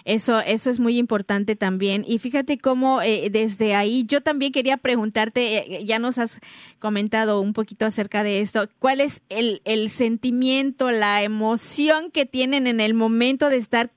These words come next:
creando este arte? Sobre todo porque saben que es algo, están representando algo que, que es hermoso, ¿sí? La fe, la oración, desde ese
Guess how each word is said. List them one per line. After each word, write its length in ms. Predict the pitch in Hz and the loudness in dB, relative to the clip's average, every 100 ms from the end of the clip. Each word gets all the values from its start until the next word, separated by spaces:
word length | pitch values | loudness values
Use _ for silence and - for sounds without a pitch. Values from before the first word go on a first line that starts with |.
| - | -4
creando 680 | 254 226 226 233 240 247 226 | 0 2 2 2 2 2 0
este 340 | 233 240 214 | 0 0 2
arte? 640 | 202 208 220 214 220 240 - - - - - | 4 2 0 -2 -2 -2 -6 -18 -20 -20 -16
Sobre 340 | - 233 220 226 | -2 2 2 2
todo 280 | 262 285 | 2 2
porque 360 | 277 247 220 226 | 2 -2 0 -4
saben 380 | - 240 262 269 | -2 0 0 0
que 100 | 254 | -2
es 140 | - | 0
algo, 280 | 247 233 226 | 0 0 0
están 300 | 247 269 285 | 0 0 0
representando 800 | 330 277 277 254 240 240 247 247 | -2 -2 -4 -2 -2 0 0 2
algo 380 | 240 240 233 247 - - - - - | 0 0 -2 -2 -8 -20 -20 -14 -2
que, 640 | 220 214 196 190 180 - 175 _ - - - | 0 2 2 0 -2 -4 -12 _ -20 -10 -2
que 260 | 247 208 | -2 0
es 140 | 269 320 | 0 0
hermoso, 680 | 294 254 254 277 254 262 - _ - | 2 2 2 2 0 -2 -4 _ -8
¿sí? 340 | 226 214 339 _ - - | -2 -2 -4 _ -20 -8
La 220 | 214 208 | 0 0
fe, 640 | 220 - 247 247 254 254 269 _ _ _ | 0 0 0 2 2 0 -4 _ _ _
la 200 | 233 226 | 0 2
oración, 880 | 226 214 233 - 254 247 247 254 254 - | 4 2 -2 -2 0 2 2 0 -2 0
desde 280 | 240 233 | 0 2
ese 140 | 330 | 0